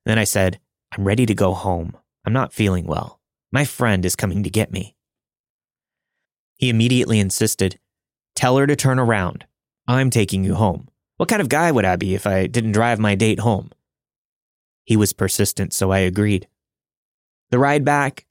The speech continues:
consisted of him swerving into other lanes due to him dancing to his loud, obnoxious music while driving. He was totally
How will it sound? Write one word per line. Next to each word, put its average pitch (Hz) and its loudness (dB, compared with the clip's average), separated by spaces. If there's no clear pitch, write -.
consisted 131 0
of 110 0
him 120 0
swerving 104 0
into 98 0
other 107 2
lanes 98 0
due 98 0
to 98 2
him 95 -2
dancing 143 -2
to 101 -2
his 92 0
loud, 104 0
obnoxious 98 -2
music 104 0
while 92 0
driving. 92 -4
He 123 0
was 113 0
totally 139 2